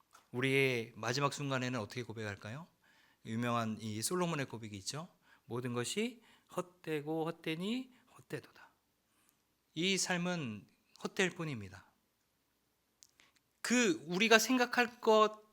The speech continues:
그 이상으로 수많은 부와 명예를 누렸던 이, 어, 솔로몬 왕의 고백입니다.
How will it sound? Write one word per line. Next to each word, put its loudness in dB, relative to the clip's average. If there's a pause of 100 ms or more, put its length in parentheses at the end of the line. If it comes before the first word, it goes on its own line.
그 4
이상으로 6
수많은 8
부와 6
명예를 4
누렸던 -2
이, -4 (800)
어, -8
솔로몬 -2
왕의 -2
고백입니다. -12